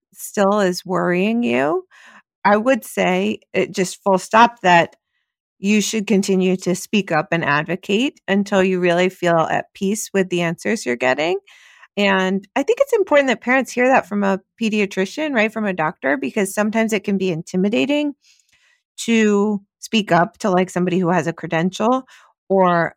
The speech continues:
when you're in the room with, like, an expert and the expert says something, you assume that that's kind of the final answer. But, but it's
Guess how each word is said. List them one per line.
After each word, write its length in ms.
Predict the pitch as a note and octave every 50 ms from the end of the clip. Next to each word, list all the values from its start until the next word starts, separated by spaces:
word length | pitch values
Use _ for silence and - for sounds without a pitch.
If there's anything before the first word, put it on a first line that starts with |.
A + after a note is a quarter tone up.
| _
when 220 | G3+ G3 G3+ G3 G3
you're 120 | G3 F#3+
in 120 | F3+ F3+ F3+
the 120 | E3 D#3+
room 340 | D#3 F3 F#3+ G3 G#3 G#3+ G#3+
with, 180 | G#3 F3+ F3+
like, 200 | E3 D#3+ E3+ -
an 120 | F3 E3+ D#3
expert 480 | - F3+ - - - - A3+ A#3 B3+
and 200 | A#3+ G#3+ F#3+ G3
the 80 | F3+ D3+
expert 400 | - F#3+ - - G3+ F#3+ F#3+ -
says 200 | - F#3 F#3+ F#3
something, 380 | - A3 A3+ - C4+ B3+ B3 A3+
you 120 | G3 F3
assume 500 | F3+ F3+ - - G3+ F#3+ F#3+ G3 G3 F#3+
that 280 | F#3 F#3 F3+ F3+ - - _ _ _ _ _ _ _ _ _ -
that's 220 | G3+ A#3 - -
kind 200 | - G#3 G3 G#3+
of 100 | G#3+ G3+
the 100 | - G3+
final 340 | G3 - F3+ F#3+ F#3+ F#3 D3+
answer. 420 | - F#3 E3 E3+ - - G3+ F3+
But, 280 | F#3 - F#3 E3+ - - _ - - - - _ _ _
but 140 | A#3+ B3+ C4+
it's 180 | C#4 - -